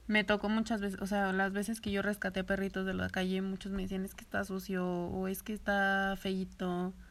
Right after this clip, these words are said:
O sea, yo creo que el hecho de respetar a los animales y respetar a la gente que quiere ayudar a los animales y cambiar es muy importante. O sea, si no qui-, si no vas a aportar nada,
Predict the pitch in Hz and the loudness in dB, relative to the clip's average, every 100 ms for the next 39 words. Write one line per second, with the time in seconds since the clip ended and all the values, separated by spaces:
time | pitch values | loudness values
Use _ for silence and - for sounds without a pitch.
0 | - - - 226 247 269 320 277 233 240 | -18 -14 -4 2 4 4 4 4 2 2
1 | 277 240 190 190 185 190 190 202 214 - | 4 4 4 2 -2 0 4 4 4 -4
2 | - - - - - - - - - - | -18 -20 -20 -20 -20 -20 -20 -20 -20 -20
3 | - - - 220 208 185 180 185 185 185 | -20 -20 0 4 4 4 2 4 4 2
4 | 190 185 190 226 269 220 190 196 202 190 | 0 0 0 4 6 6 0 -4 -6 -4
5 | 190 190 180 175 180 175 170 165 175 170 | -2 0 2 2 0 -2 -4 -2 -2 -2
6 | - - 175 170 190 - - - - - | -6 -6 -4 -2 -2 -6 -16 -20 -20 -20
7 | - - - 190 190 - 202 196 185 - | -20 -14 -6 -4 -4 -6 -2 0 -2 -6
8 | - 185 - - - 185 190 185 196 185 | -8 -8 -8 -10 -8 -6 -6 -4 -6 -8
9 | - - - - - - - - 240 262 | -14 -20 -18 -16 -18 -18 -8 2 8 8
10 | 277 277 262 240 247 269 320 226 - 220 | 8 6 2 2 2 4 4 2 0 2
11 | 208 208 208 208 247 359 | 2 4 4 6 4 2